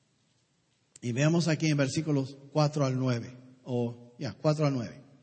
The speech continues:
"Acercándoos a él, piedra viva", ¿ves?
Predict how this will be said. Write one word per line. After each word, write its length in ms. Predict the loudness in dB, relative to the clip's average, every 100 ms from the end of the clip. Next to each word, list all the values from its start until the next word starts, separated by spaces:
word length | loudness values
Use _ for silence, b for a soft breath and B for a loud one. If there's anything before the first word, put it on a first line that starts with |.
| _ _ _ _ -20 -20 _ _ _ _ _ _ _ _ _
"Acercándoos 1040 | 2 4 6 4 6 6 8 8 6 6 4
a 160 | 4 8
él, 760 | 10 8 6 0 -8 -16 -20 2
piedra 800 | 6 10 10 8 6 2 0 2
viva", 800 | 8 8 8 4 0 -10 -20 -20 -8
¿ves? 380 | -2 -2 -4